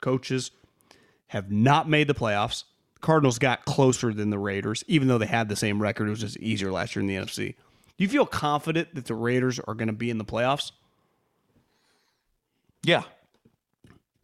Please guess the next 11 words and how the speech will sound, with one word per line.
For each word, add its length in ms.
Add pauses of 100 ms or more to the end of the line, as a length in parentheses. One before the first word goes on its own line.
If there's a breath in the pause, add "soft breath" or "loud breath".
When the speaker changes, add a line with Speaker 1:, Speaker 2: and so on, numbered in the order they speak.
(460)
Speaker 1:
Like 120
a 60
wild 280
card? 260 (1700 soft breath)
Could 120
they 40
win 100
the 60
Speaker 2:
Um, 60
Speaker 1:
division? 380 (1500)
Speaker 2:
y-, 560